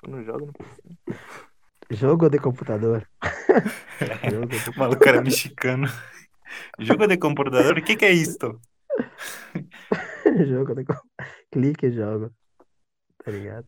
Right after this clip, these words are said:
Speaker 1: Não, acho que foi a primeira vez que nós foi na tua casa, pô. Que acho que foi
Speaker 2: Ah,
Speaker 1: fazer
Speaker 2: eu
Speaker 1: um
Speaker 2: lembro,
Speaker 1: trabalho, alguma
Speaker 2: pode
Speaker 1: coisa
Speaker 2: pá.
Speaker 1: assim.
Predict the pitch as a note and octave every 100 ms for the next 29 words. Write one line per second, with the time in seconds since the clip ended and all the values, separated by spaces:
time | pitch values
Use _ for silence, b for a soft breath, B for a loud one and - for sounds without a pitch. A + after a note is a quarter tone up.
0 | - E3+ E3 - C#3 - D3 D#3+ D#3 F3
1 | F3 E3 E3 D#3 D#3 D3+ D#3 C#3+ C#3 D3
2 | C#3+ - G2+ _ _ _ _ _ _ _
3 | _ _ A2+ A2+ A2 G#2 - _ _ _
4 | _ _ _ _ _ _ - E3 F#3+ G3
5 | F3 B2 C3+ E3 D3+ G2+ A2 A#2 A2+ -
6 | D#3+ B2 D#3+ F3 -